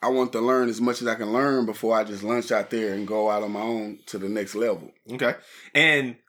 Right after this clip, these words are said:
Speaker 2: like, how does that work? I mean, I don't know, like, the, the ins and outs of every job. So when you're a personal trainer, like, what are the hours usually like for something like that?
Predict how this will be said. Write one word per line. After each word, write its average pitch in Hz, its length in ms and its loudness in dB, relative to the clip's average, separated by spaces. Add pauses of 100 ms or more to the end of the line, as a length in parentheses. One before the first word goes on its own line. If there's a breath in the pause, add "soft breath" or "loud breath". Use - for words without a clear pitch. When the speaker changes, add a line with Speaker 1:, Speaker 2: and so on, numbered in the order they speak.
Speaker 2:
like, 123 380 4
how 170 100 6
does 190 140 0
that 156 180 4
work? 117 260 4
I 120 60 2
mean, 131 140 2
I 139 60 6
don't 147 140 2
know, 135 120 4
like, 117 260 2
the, 104 240 -2
the 101 240 -4
ins 113 220 0
and 104 140 -4
outs 101 280 0
of 95 260 -4
every 98 280 0
job. 90 420 -2 (240 loud breath)
So 139 180 2
when 139 180 0
you're 139 260 6
a 110 340 2
personal 135 480 0
trainer, 92 400 -2
like, 98 180 0
what 143 120 2
are 185 60 2
the 107 140 0
hours 107 360 4
usually 98 220 -6
like 87 180 -4
for - 80 -18
something 85 260 -10
like 76 160 -12
that? 78 180 -16